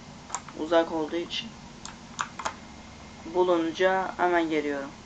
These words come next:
Yani Blaze'lerin olduğu yer. Arkadaşlar geldim, ben hemen bayağı bir blok kırdım, kırdım, kırdım. Neyse arkadaşlar ben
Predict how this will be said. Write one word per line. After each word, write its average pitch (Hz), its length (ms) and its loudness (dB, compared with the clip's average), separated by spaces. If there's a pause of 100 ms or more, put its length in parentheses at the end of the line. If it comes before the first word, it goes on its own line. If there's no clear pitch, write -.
(140)
Yani 175 300 10
Blaze'lerin 160 560 4
olduğu 147 280 2
yer. - 220 -4 (1200)
Arkadaşlar 240 600 12
geldim, 240 400 12
ben 240 140 12
hemen 247 300 12
bayağı 240 320 12
bir 226 160 4
blok 226 280 12
kırdım, 233 440 12
kırdım, 214 540 12
kırdım. 226 300 12 (440)
Neyse 240 280 12
arkadaşlar 220 520 12
ben 214 220 12